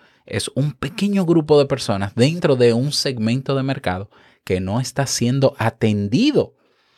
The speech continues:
Lo, lo importante de esta definición es la última parte de no está siendo atendido, y tú tener una comunidad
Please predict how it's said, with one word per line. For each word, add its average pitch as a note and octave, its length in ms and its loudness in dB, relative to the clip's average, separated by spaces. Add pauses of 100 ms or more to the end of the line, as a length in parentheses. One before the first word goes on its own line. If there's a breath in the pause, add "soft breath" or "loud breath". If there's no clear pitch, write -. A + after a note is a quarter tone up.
(160)
Lo, D3 500 2
lo C#3+ 280 2
importante F#3 600 2
de F#3+ 100 4
esta F3 240 0
definición C#3 880 2
es B2+ 160 0
la C#3+ 180 4
última C#3+ 400 2
parte A2 320 2
de G2+ 160 0 (340 soft breath)
no G#2+ 240 -2
está C3 280 -4
siendo A#2 420 -2
atendido, G#2+ 720 0
y G2+ 60 0
tú B2+ 120 0
tener F3+ 300 2
una E3+ 340 0
comunidad C3 1160 2